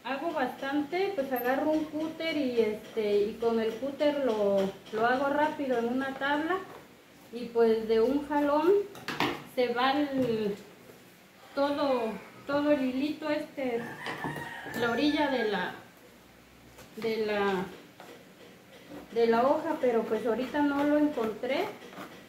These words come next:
entonces lo estoy haciendo con la tijera, pero pues es un poco más lento, pero así ya van quedando, este,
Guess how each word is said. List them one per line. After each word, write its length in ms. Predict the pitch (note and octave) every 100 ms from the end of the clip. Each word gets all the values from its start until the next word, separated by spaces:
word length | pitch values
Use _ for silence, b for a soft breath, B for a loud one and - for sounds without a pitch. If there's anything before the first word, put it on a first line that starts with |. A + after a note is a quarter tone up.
| - - - G#3
entonces 260 | G#3+ B3+ C4
lo 60 |
estoy 300 | C#4 - C#4
haciendo 480 | C#4 C4+ C#4+ C4 C4+ C4
con 220 | A#3+ A3+ G3+
la 180 | F3 - - - - - - - - - - -
tijera, 480 | A#3 A3+ C#4+ C#4 C4+ -
pero 180 | G#3 G3+
pues 200 | G#3 B3+
es 180 | B3
un 100 | C4+
poco 300 | B3+ C#4 C#4
más 240 | C4 C4 C4
lento, 400 | C4 C#4 C#4 A3
pero 160 | G3+ G3+
así 180 | G3+ C#4+
ya 140 | D4+
van 200 | D4 D4
quedando, 540 | D4+ C4 C4+ C#4 C#4+
este, 720 | C#4 G#3 G3 - - G3 F3+